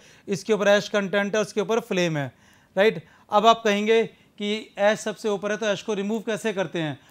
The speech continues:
अभी मैं आपको बताऊंगा। Whenever I will discuss the types of underfeed stoker, you can easily understand कि how we will remove the ash। This is the principle of operation that it is very good for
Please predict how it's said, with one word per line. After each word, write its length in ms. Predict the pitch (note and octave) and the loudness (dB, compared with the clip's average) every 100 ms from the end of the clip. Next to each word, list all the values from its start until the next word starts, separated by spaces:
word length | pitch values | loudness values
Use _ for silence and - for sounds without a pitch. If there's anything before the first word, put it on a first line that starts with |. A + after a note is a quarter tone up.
| - | -8
अभी 200 | E3+ F3 | -4 -2
मैं 100 | G3+ | -2
आपको 200 | F#3 F#3 | -2 -2
बताऊंगा। 360 | F#3 F3+ F3+ F#3+ | -6 -4 -2 -2
Whenever 340 | F3+ F3+ F#3 | -2 -2 -2
I 80 | F3+ | -2
will 140 | F#3 F3 | -2 -4
discuss 340 | E3 G3 F#3 | -6 -6 -4
the 160 | F3+ F3 F3 - _ | -2 -4 -6 -20 _
types 260 | E3+ F3 D#3+ | 0 0 -2
of 160 | F3+ E3+ | -4 -2
underfeed 440 | E3+ G3+ G3+ F3+ | -2 -2 -2 -6
stoker, 360 | - F3+ F3 F#3+ | -6 -8 -4 -4
you 80 | F3+ | -4
can 120 | F#3+ F3+ | -4 -6
easily 200 | E3 G3 | -6 -6
understand 460 | E3+ F3+ F3 F#3+ G3 _ _ - | -4 -4 -6 -10 -10 _ _ -4
कि 60 | G3+ | 0
how 200 | F#3 G3 | 2 2
we 160 | F3+ F#3 | 0 -2
will 80 | F3 | -4
remove 240 | F3 F3 | -6 -4
the 140 | F3 F#3 D#3+ | 0 2 0
ash। 120 | - - _ _ _ _ _ _ _ _ _ _ _ _ _ _ _ _ _ _ | -4 -18 _ _ _ _ _ _ _ _ _ _ _ _ _ _ _ _ _ _
This 180 | D#3+ E3+ | -8 -4
is 20 | |
the 100 | F3+ | -4
principle 460 | G3 E3+ E3+ F#3 F#3 | -4 -4 -6 -4 -4
of 60 | E3+ | -2
operation 340 | E3+ F3 F3+ F#3+ | -4 -4 -4 -4
that 160 | F#3+ | -2
it 120 | F3 F3 | -4 -6
is 100 | E3 | -4
very 220 | E3+ F3+ | -2 0
good 200 | F#3 F3+ | -2 -4
for 200 | F#3+ | -6